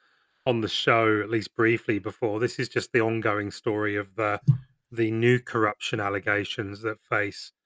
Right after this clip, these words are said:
Barcelona. Um, Joan Laporta, the cl-, the current president, was,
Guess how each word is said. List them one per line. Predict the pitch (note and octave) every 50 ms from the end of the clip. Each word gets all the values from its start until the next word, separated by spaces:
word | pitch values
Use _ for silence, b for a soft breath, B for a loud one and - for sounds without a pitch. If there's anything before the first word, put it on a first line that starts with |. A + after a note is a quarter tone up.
| _ _ _ _ _ -
Barcelona. | C3+ A2+ A#2+ A2+ G#2 G2+ - - - A2+ G#2 G#2+ G#2+ A2 A2 A2 G#2+ G2 F#2+ G#2+ B2+ D3 D#3 _ -
Um, | B2+ A2+ A2 A2 G#2+ G#2+ G#2+ G2+ - _ _ _ _ _ _ _ _ _ _ C3
Joan | B2+ C3+ A#2+ B2 A#2+ A#2+
Laporta, | A2+ G#2 - - C3 A#2+ A#2 A#2 G#2+ - - A#2+ G#2 G#2 G#2 G2+
the | G#2+ G#2 G2+ G2 - _ _
cl-, | - - B2+ A2+ A#2
the | A#2 A2
current | - - B2+ A#2 A2 A2+ G#2+
president, | - - A2+ G#2 - - A#2 A2 G#2+ A2 A2+
was, | A2+ A2 G#2+ G#2 F#2 -